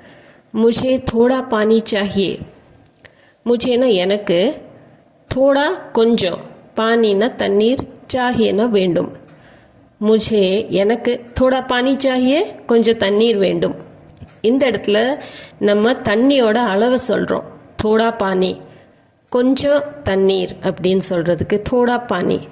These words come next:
இந்த இடத்துல அளவை குறிப்பிடுறதுனால தோடா அப்படிங்கிறத நம்ம யூஸ் பண்ணியிருக்கிறோம். "முझे தோடா பானி சாஹியே", எனக்கு கொஞ்சம் தண்ணீர் வேண்டும்.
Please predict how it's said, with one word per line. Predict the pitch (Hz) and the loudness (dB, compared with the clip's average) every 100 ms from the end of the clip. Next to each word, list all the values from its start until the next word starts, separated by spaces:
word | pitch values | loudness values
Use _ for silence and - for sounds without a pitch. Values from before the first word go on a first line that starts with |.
| - - | -20 -2
இந்த | 220 220 | 2 2
இடத்துல | 220 233 | 0 -2
அளவை | 190 190 247 247 | 0 0 0 2
குறிப்பிடுறதுனால | 233 220 220 180 170 165 165 175 220 294 - - - - - 233 | 2 2 0 -2 -2 -2 0 0 0 -2 -6 -18 -20 -20 -8 0
தோடா | 226 233 233 254 | 4 4 4 0
அப்படிங்கிறத | 202 196 196 180 160 226 | 0 0 2 2 0 0
நம்ம | 285 208 | 2 2
யூஸ் | 170 170 - | 2 0 -2
பண்ணியிருக்கிறோம். | 170 165 151 160 - - - - - | 0 -2 -2 -4 -6 -14 -20 -20 -2
"முझे | 214 208 202 202 294 381 - - - 220 | 2 2 2 2 2 -2 -12 -20 -6 0
தோடா | 208 196 | 0 0
பானி | 196 190 190 208 | -2 0 0 0
சாஹியே", | 208 240 240 214 165 160 - | -2 -2 2 2 0 -4 -6
எனக்கு | 180 202 196 190 | 0 0 0 0
கொஞ்சம் | 190 185 185 | 0 0 0
தண்ணீர் | 190 190 233 233 | 0 2 2 2
வேண்டும். | 185 170 165 190 | 2 0 2 0